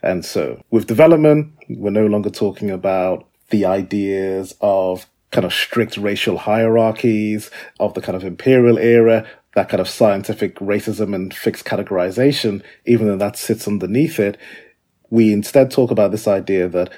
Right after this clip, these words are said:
the relationship between the developed and the undeveloped is one kind of equivalent to relationship between a child and an adult,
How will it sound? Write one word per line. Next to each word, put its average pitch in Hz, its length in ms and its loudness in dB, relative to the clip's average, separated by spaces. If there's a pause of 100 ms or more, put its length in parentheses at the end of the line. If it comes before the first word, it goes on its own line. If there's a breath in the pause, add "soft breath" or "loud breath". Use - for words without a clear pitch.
(120)
the 98 100 -2
relationship 95 560 -4
between 87 600 -4 (500 soft breath)
the 92 100 2
developed 127 640 4 (160)
and 101 180 -4
the 113 80 4
undeveloped 110 760 0 (300 loud breath)
is 123 340 6
one 104 560 0 (140)
kind - 140 2
of 90 80 -6
equivalent 92 420 -6
to 98 100 -4
relationship 87 440 -4
between 85 280 -6
a 78 60 -12
child 85 380 -6
and 90 80 -8
an 80 140 -10
adult, 60 420 -8